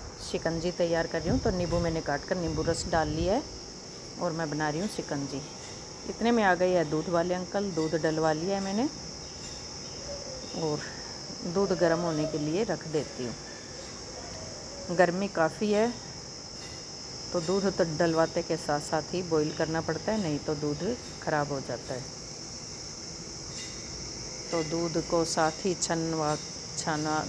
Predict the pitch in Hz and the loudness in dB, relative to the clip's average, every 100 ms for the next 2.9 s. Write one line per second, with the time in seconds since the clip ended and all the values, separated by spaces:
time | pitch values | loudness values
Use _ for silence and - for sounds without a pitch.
0 | - 170 170 170 143 - 156 190 294 - | -2 0 2 2 0 0 0 2 0 -4
1 | - - - - - - 156 156 165 160 | -8 -8 -8 -8 -8 -4 -2 0 0 0
2 | 151 147 160 165 147 147 139 185 233 | 2 0 0 0 2 0 -2 -2 0